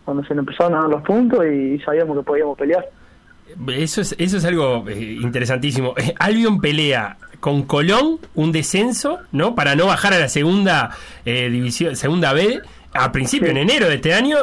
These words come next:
Speaker 2: y, y en, en el mismo año calendario, eh, termina ascendiendo a primera división, la vuelta del fútbol.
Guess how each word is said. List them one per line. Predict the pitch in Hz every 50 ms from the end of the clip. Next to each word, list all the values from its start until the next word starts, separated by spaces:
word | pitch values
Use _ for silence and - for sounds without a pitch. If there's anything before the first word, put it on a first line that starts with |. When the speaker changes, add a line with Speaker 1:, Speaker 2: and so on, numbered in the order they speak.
| 269 -
Speaker 2:
y, | 151 147 147 143 139 135 131 131 131 139 -
y | 123 131
en, | 135 131 131 131 127 -
en | 127 127 135
el | 143 165
mismo | 214 254 233 247 269
año | 294 285 254 190
calendario, | 165 151 143 143 143 160 170 185 226 254 262 277 277 294 403 440 185
eh, | 156 135 131 123 123 123 120 123 131 120 120 120 117 113 110 107 -
termina | - 127 139 170 202 233 240
ascendiendo | 180 - 139 123 135 175 196 180
a | 135
primera | 120 123 135 160 160
división, | 139 120 110 - - 185 208 208 156 117 113
la | 117 117
vuelta | 120 135 196 269 233 185 139
del | 110 98
fútbol. | - 165 226 214 131 92 85